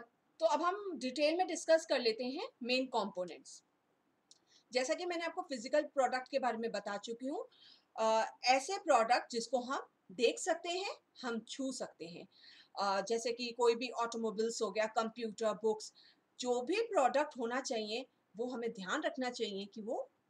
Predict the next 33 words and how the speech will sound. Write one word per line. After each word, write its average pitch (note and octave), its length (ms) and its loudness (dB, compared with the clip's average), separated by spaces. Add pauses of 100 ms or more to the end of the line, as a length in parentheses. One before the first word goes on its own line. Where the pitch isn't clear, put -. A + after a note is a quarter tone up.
customer C#4 420 -4
oriented F#3+ 760 -6
हो, E3 160 -10 (300)
जो G3+ 240 -8
भी D4 180 -4
हो F4 260 -4 (220)
वो G#3 100 0
उसकी C4+ 440 -2
needs B3 500 -2
के - 100 -6
according G#3 600 -6
हो F#4 220 -8 (360)
and, C4+ 260 2
uh, C4 120 6
उसको C4+ 500 -4
satisfaction A3+ 880 -4 (160)
दे, - 180 -10 (400)
उसको C#4 300 4
here C4 340 2
means D4+ 440 -2 (140)
customer। - 400 -8 (1800)
Now, C4+ 300 6 (280)
uh, G#3 340 4
the A#3+ 320 2
service C#4+ 420 4
product। F3 400 -4 (440)
Service F#4 380 2
product D4 380 2
में D4+ 100 -2
मैंने D4 160 -2
आपको D4 220 -2
कहा D4+ 200 -4
आप F4+ 300 2